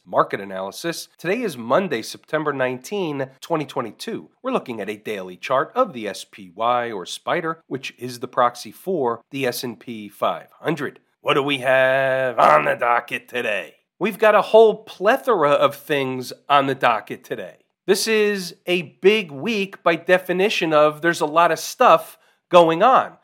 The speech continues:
We've got Kabuki Theater on Wednesday. So the Fed meets on Tuesday, and it culminates with the F O M C announcement on Wednesday, which they'll be announcing what kind of interest rate increase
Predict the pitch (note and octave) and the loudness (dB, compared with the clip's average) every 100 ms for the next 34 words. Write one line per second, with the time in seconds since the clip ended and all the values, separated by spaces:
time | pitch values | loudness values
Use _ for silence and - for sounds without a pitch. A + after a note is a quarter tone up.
0 | _ _ _ D#3+ E3+ - F#3+ G3 - - | _ _ _ -6 -4 2 2 2 -2 -4
1 | D#3 G3 A3 G#3+ G3+ - - A3+ G#3 F3+ | -4 -2 -6 -4 -8 -8 -10 -2 0 2
2 | F3 F3 D#3 D#3 C#3 D#3+ D#3+ C3+ - F2+ | 0 0 0 0 2 2 2 -4 -10 -12
3 | - _ _ - C#3 B2+ - - E3 F#3+ | -16 _ _ -4 -4 -4 -8 -2 0 0
4 | E3+ F3 - B2+ G#2 - A3+ A3+ G3 A3 | -2 -6 -2 -2 -2 -8 -8 -6 0 2
5 | G#3+ G#3 G3 _ D#3+ D#3 D3 - G3 B3+ | 2 2 -4 _ -4 -2 -4 0 4 4
6 | B3+ C#3+ A2 A2+ - - - _ C#3+ D#3+ | 4 -2 -4 -8 -12 -14 -14 _ -4 -4
7 | - D3+ D#3 F#3 F#3 F3+ E3 E3 D#3+ E3+ | -2 -4 0 -2 0 0 2 0 -4 -4
8 | E3+ D#3 D3 C3 C#3 G#3+ C4+ - C#3+ B2+ | -4 -4 -4 0 2 4 2 -2 -4 -2
9 | B2+ B2+ A#2+ A#2+ G3 C#4 A#3+ E3+ E3+ E3+ | -4 -4 -6 -2 0 0 0 0 0 0
10 | D#3 _ _ G3+ G3 - F#3 F#3 F#3 F3 | -4 _ _ -4 -2 0 2 2 2 0
11 | D#3+ D#3 E3+ - F3 E3 D3 E3 G3+ - | 0 2 2 -2 -4 -4 -2 -2 -2 0
12 | E3+ D#3 D3 - - G3+ G3+ F#3 - F3 | 0 0 -4 -6 -2 0 0 -6 -6 -2
13 | E3+ D#3+ - - F#3+ A#3+ A#3 - C#3+ C3 | -2 -2 -8 -2 0 0 -2 -4 -4 -4
14 | C3+ - | -8 -10